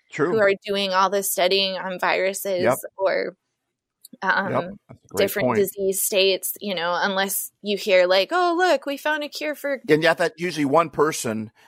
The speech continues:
Speaker 1: that thousands of people put this thing together, then one person gets to, to be the one that announces it and say, "This is what we found." But they had a whole team of people, just like that nurse said in that quote in the very beginning, "Hey, if it wasn't for the people cleaning up after us, they're just as big a <laughs> heroes too,"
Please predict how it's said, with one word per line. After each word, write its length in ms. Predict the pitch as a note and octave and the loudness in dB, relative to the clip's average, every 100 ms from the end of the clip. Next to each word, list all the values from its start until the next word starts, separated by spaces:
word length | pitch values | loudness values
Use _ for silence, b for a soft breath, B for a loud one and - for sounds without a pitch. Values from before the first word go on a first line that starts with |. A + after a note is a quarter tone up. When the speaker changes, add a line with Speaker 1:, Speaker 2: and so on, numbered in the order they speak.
| - | -14
Speaker 1:
that 440 | A2+ B2 A#2 - _ - | 2 4 4 0 _ 2
thousands 320 | C#3+ C#3+ A#2 | 4 2 -2
of 80 | G#2+ | -6
people 260 | C#3+ C#3 A#2 | -6 -6 -8
put 140 | C#3 | -6
this 120 | A#2+ | -6
thing 140 | B2+ A#2 | -6 -6
together, 260 | A2 A#2+ A2+ | -2 -2 -2
then 140 | A2+ | 0
one 140 | B2 | 0
person 300 | B2 B2+ - | 0 -2 -2
gets 180 | A2+ - | -8 -8
to, 100 | A#2+ - G#2+ | -12 -12 -10
to 100 | - | -8
be 140 | A2 A#2+ | -4 0
the 100 | A2+ | 0
one 160 | A2+ A2 | 2 2
that 100 | G#2+ | 2
announces 480 | G#2 G#2+ A2 G#2 | 2 2 0 -4
it 80 | G#2 | -6
and 100 | G#2 | -6
say, 200 | - G#2+ | -2 -2
"This 140 | A2+ B2 | -2 0
is 80 | |
what 100 | A#2+ | 0
we 80 | A2+ | 0
found." 380 | - A#2+ B2 G#2+ | 0 2 4 2
But 100 | G#2 | 0
they 100 | C3+ | 2
had 140 | B2 | 2
a 40 | A2+ | 4
whole 200 | D3 E3 | 2 2
team 260 | - F3 | -2 -2
of 80 | D3 | -2
people, 280 | - D#3 A#2 | -2 -4 -2
just 180 | C#3 D#3 | 0 0
like 120 | C#3 | 2
that 120 | C3 B2+ | 2 4
nurse 240 | C#3 - | 4 4
said 260 | B2+ A2+ G#2+ B B - | 2 2 0 B B 0
in 80 | B2+ | 0
that 100 | - | 4
quote 180 | C#3 | 2
in 40 | A#2 | 2
the 40 | A2 | 0
very 200 | A#2 G#2 | 0 0
beginning, 500 | A2 A#2+ A2 G2+ G2+ b b | -4 -4 -4 -6 -12 b b
"Hey, 140 | - C3 | 0 2
if 100 | B2+ | 4
it 20 | |
wasn't 200 | C#3 C#3+ | 2 2
for 60 | B2+ | -4
the 80 | A#2 | -2
people 200 | D3+ B2+ | -4 -4
cleaning 340 | - B2 A2+ | -2 -2 0
up 120 | B2 A#2 | 2 4
after 320 | B2 - - | 2 0 -8
us, 180 | G2+ - b b | -8 -14 b b
they're 120 | C#3 C#3+ | 4 4
just 180 | - | 0
as 60 | A#2 | -2
big 180 | A#2+ A2 | -4 -4
a 40 | |
<laughs> 0 | |
heroes 400 | G2 B2+ A2+ B2 | -2 2 4 2
too," 340 | - F#3 C#3 | 2 0 0